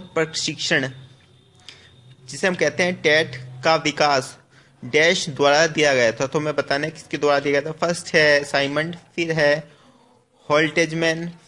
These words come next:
फिर है मरे और लास्ट है बेलेक। तो बताइए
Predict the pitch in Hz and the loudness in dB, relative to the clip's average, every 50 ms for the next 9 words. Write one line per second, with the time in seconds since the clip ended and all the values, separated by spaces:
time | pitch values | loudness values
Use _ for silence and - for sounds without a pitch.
0 | _ - 175 175 175 175 175 175 165 160 156 151 143 143 139 143 151 156 160 - | _ -4 -2 0 0 0 2 2 0 0 0 0 0 2 2 2 2 2 0 0
1 | - 151 151 147 143 143 143 143 147 147 - - - 165 165 165 175 180 175 170 | -2 -2 -2 0 0 0 0 -2 -4 -6 -8 -10 -8 -6 -6 -6 -6 -6 -8 -10
2 | 151 139 135 135 143 143 143 143 135 - - - - - - _ - _ _ _ | -12 -8 -2 0 2 2 2 2 0 -2 -4 -12 -20 -20 -20 _ -20 _ _ _
3 | - - _ _ _ _ - 151 139 147 147 - 156 156 160 175 185 185 | -20 -20 _ _ _ _ -8 -4 -2 -2 0 0 0 0 0 0 0 -2